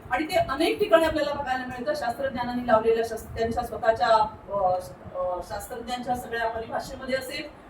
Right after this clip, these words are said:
डॉक्टरांनी लावलेल्या नवीन शोधामध्ये असेल, माणसांचं जग जे वाढतंय त्याच्यामध्ये असेल,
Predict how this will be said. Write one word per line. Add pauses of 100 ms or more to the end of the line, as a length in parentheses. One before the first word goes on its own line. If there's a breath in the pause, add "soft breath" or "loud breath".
(140)
डॉक्टरांनी
लावलेल्या
नवीन
शोधामध्ये
असेल,
माणसांचं
जग
जे
वाढतंय
त्याच्यामध्ये
असेल,